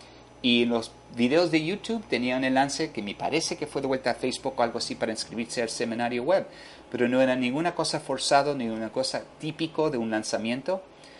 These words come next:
Eh, no usé GoToWebinar, solamente al final, cuando hice mi, mi, mi seminario web al final.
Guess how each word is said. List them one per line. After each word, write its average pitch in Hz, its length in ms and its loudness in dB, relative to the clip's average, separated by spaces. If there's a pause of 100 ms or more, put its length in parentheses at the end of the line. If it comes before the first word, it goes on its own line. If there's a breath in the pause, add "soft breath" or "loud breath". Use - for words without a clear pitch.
(440 loud breath)
Eh, 104 480 6
no 120 220 2
usé 151 320 2
GoToWebinar, 143 640 4
solamente 117 500 0
al 120 160 4
final, 120 520 2
cuando 107 260 -2
hice 113 240 -2
mi, 113 320 0
mi, 113 260 -4
mi 113 140 -4
seminario 120 500 2
web 120 180 4
al 113 140 2
final. 120 500 -2